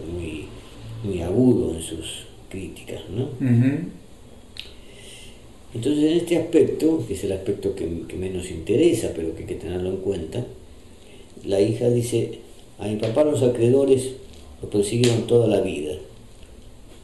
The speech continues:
Speaker 1: Solo no tuvo deudas cuando era joven y vivía con Fabi",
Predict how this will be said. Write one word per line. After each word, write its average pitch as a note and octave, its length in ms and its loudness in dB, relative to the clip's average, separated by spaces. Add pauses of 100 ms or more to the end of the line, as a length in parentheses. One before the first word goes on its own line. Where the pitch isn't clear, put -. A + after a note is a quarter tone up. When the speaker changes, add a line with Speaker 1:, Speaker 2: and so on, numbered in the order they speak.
(100)
Speaker 1:
Solo C3 240 6
no B2 100 6
tuvo B2 260 8
deudas C#3 360 6
cuando G#2+ 240 2
era A2 240 2
joven B2+ 280 6
y G#2 60 2
vivía G#2 360 2
con F2+ 220 -4
Fabi", E2 460 -4